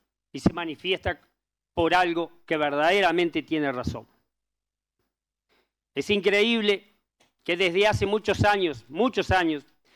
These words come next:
se viene gastando fortuna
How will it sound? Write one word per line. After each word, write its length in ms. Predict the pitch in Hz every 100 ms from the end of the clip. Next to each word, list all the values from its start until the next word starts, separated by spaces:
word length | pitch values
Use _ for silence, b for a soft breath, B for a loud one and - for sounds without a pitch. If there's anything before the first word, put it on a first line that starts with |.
| b
se 220 | - 180
viene 280 | 175 214 208
gastando 640 | 190 - 202 196 170 160 _ _ _ _ _ _ _ _
fortuna 760 | 190 180 - 277 190 104 -